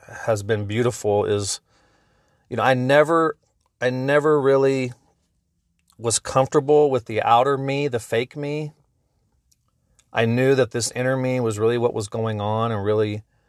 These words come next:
you know, was who I am. But the two were disconnected. And until I actually connected the outer and the inner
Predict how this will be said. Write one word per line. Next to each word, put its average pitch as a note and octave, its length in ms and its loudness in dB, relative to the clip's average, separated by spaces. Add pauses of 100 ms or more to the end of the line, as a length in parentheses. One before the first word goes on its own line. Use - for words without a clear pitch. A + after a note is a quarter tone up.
(960)
you G#2+ 100 -8
know, G2 320 -4 (420)
was G#2 160 -8
who A#2+ 200 2
I G2+ 120 4
am. A2 460 -6 (2250)
But B2 580 2 (920)
the A#2 100 -6
two E3 320 2
were C#3+ 160 4
disconnected. A#2 840 -4 (2500)
And B2 160 2
until B2 320 4
I D#3+ 80 8
actually C#3+ 380 0
connected A#2+ 540 -4
the G#2+ 140 -4
outer A#2 320 0
and G#2+ 100 -4
the G2+ 120 -8
inner C3 380 -6